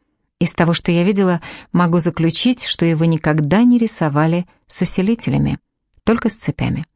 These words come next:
Ну, не считая истории святых, кто его знает почему. Большая часть триптиха сохранилась в хорошем состоянии, но панель с Ильей серьезно пострадала от влаги. Лица святых виднелись под плесенью,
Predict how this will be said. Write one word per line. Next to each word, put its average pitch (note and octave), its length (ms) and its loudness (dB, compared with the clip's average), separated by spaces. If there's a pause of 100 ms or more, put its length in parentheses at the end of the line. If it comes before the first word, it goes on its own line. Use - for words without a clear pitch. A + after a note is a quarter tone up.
(360)
Ну, C4+ 220 2 (340)
не F#3 120 4
считая D#3+ 460 0
истории E3 360 0
святых, - 600 -4 (280)
кто - 180 -2
его D#3+ 180 0
знает B2+ 300 0
почему. - 380 -6 (920)
Большая E3+ 580 2
часть D#3+ 440 -4
триптиха A3+ 640 -2 (260)
сохранилась A3+ 720 2
в - 40 -20
хорошем G3+ 400 0
состоянии, G3 840 -2 (480)
но G#3+ 180 4
панель G#3 460 2
с - 160 -6
Ильей A3 500 0 (260)
серьезно C4 580 2
пострадала F3 720 0
от - 120 -6
влаги. C3 480 -2 (540)
Лица E3+ 380 0
святых E3+ 500 -2
виднелись D#3+ 480 0
под G3+ 200 -4
плесенью, D#3 600 0